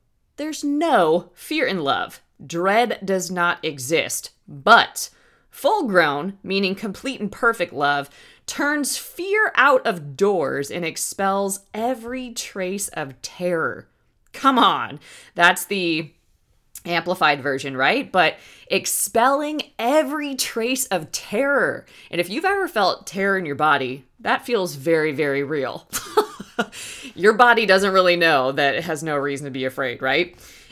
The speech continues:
And many of us are afraid to love because we fear being hurt. That's just human, right?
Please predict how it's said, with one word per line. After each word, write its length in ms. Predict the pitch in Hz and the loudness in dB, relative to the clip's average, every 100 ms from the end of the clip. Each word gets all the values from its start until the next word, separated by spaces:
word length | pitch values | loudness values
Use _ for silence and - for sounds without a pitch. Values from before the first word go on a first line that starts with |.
| - | -4
And 300 | 196 196 180 | -2 0 2
many 320 | 185 247 277 | 2 2 0
of 100 | 180 | 2
us 240 | 143 156 | 2 2
are 80 | 170 | -2
afraid 360 | 160 175 170 170 | -2 -2 -2 -4
to 100 | 170 | -6
love 480 | 135 131 160 220 | -2 2 2 0
because 920 | 208 156 - - 311 277 147 143 165 185 | -6 -10 -12 -8 -2 2 2 0 -4 -6
we 160 | 180 | -8
fear 380 | 190 - 165 190 | -8 -6 -4 -2
being 360 | 185 170 185 214 | -2 -2 -2 -4
hurt. 580 | - 370 415 - - - _ _ - | -2 0 0 -4 -12 -14 _ _ -2
That's 280 | 196 247 - | 0 0 -2
just 340 | 262 247 - | -2 -2 -4
human, 480 | - 240 208 139 117 | -4 -4 -2 -2 0
right? 360 | 147 190 285 | 2 2 0